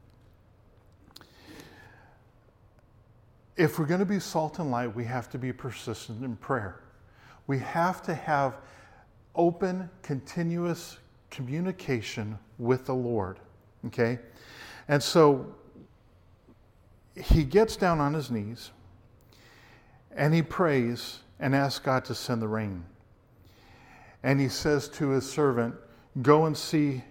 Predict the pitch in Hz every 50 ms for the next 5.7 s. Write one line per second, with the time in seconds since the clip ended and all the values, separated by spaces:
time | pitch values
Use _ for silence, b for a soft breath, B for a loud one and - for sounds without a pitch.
0 | - - 139 127 131 127 123 123 120 - 135 135 135 123 - 135 135 135 131 -
1 | - 120 - - 127 117 110 110 110 107 104 - B B B B B B B B
2 | B B B B 139 131 127 123 127 117 - - 151 139 131 127 120 113 - -
3 | - 160 135 135 - - 127 117 113 110 107 110 107 104 135 135 127 139 156 151
4 | 147 151 - 139 127 123 117 - - - 131 120 117 117 110 117 - - - 143
5 | 127 - - 113 117 131 143 185 185 - 110 104 -